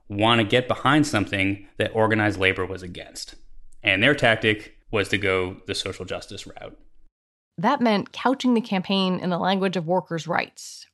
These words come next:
Speaker 2: or sending mailers that looked like they came from trusted allies.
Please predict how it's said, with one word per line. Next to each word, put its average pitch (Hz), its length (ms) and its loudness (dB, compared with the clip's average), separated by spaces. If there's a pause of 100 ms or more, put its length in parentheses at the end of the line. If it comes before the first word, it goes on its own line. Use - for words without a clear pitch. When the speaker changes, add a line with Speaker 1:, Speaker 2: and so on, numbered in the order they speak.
Speaker 2:
or 175 480 0
sending 170 400 -2
mailers 190 680 4
that 165 200 -4
looked 311 320 0
like 202 160 0
they 175 80 -2
came 175 360 0
from 170 140 -4
trusted 165 380 -2
allies. - 640 2